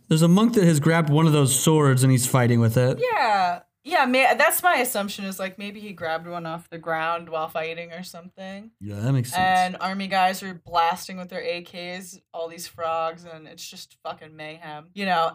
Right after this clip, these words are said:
Speaker 2: oh, and this is where the c-, army colonel is saying, like, "Oh, I know about the frogs. What are these other little red guys?"
Speaker 1: I like he calls them red punks. <laughs>
Speaker 2: Yeah. And Johann starts, like, kind of explaining, and then he's like, "Actually, i-, it's complicated."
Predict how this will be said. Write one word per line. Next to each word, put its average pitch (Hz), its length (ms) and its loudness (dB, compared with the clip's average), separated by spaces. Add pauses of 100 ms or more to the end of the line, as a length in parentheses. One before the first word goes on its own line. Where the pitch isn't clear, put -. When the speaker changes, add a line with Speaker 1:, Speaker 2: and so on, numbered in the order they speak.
Speaker 2:
oh, 214 300 6
and 233 300 4
this 226 180 0
is 226 180 -8
where 180 220 0
the 160 340 -2 (140)
c-, - 160 -20
army 170 300 -10
colonel 160 340 -10
is 165 80 -12
saying, 160 260 -12
like, 151 340 -18
"Oh, 233 200 6
I 233 80 4
know 294 160 0
about 220 220 -2
the 190 80 -8
frogs. 233 440 -2
What 208 120 -14
are 240 40 -10
these 214 200 -16
other 202 160 -12
little 180 200 -8
red 214 300 -2
guys?" 165 560 -4
Speaker 1:
I 151 60 2
like 180 140 2
he 208 100 4
calls 156 260 4
them 135 240 4
red 139 300 4
punks. - 640 0 (160)
<laughs> 247 40 -2 (460)
Speaker 2:
Yeah. 196 460 2 (120)
And 226 160 -2
Johann 320 340 2
starts, 254 300 0
like, 240 140 0
kind 208 240 -2
of 226 80 -2
explaining, 233 680 -2
and 208 80 -4
then 202 100 -4
he's 202 140 -6
like, 180 320 -4
"Actually, 294 480 -4
i-, - 40 -12 (220)
it's - 180 -4
complicated." 170 800 -6